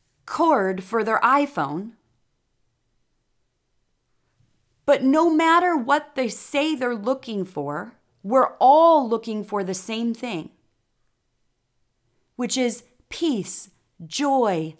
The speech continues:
hope, community, connection,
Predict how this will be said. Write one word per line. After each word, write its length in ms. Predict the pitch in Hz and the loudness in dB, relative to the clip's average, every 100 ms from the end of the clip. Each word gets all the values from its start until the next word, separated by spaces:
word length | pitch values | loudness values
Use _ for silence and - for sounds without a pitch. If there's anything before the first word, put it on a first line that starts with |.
| _ _ | _ _
hope, 720 | - - 254 269 214 - _ _ _ _ | -18 -4 2 2 2 -6 _ _ _ _
community, 880 | - 233 220 254 254 220 185 147 160 _ _ | -8 -2 0 2 2 2 -2 -4 -12 _ _
connection, 840 | - 226 214 233 - - 202 151 147 | -10 -6 -4 -4 -6 -6 -4 -6 -8